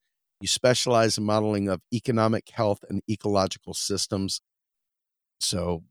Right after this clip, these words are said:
let's just jump right into the middle of this. What is a starting point with any system development. What is point one, getting into developing a system?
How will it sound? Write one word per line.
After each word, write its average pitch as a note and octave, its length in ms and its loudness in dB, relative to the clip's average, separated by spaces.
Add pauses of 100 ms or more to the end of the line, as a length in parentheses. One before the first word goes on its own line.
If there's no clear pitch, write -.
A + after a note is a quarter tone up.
(340)
let's F3+ 240 2
just - 200 -2
jump D3+ 260 4
right B2 200 4
into A2+ 220 0
the G2 220 -2
middle G#2 340 2
of F2 100 -4
this. E2+ 200 -6 (1040)
What F#3 160 8
is A3 140 4
a F3 60 4
starting A#2+ 480 6
point G#2 360 0 (360)
with A2+ 220 2 (160)
any C3 240 6
system G#2 500 0
development. F2 560 -2 (920)
What G3+ 140 8
is - 200 2 (260)
point E3+ 280 4
one, G#2+ 520 0
getting A2 300 2
into G2+ 480 -2 (200)
developing A2 640 2
a F2 40 -4
system? - 500 -8